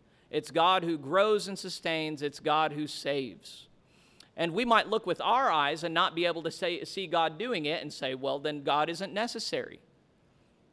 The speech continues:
The favorite metaphor I have for that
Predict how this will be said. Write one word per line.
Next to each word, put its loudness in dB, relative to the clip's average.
The 4
favorite 4
metaphor 2
I 6
have 4
for -8
that 0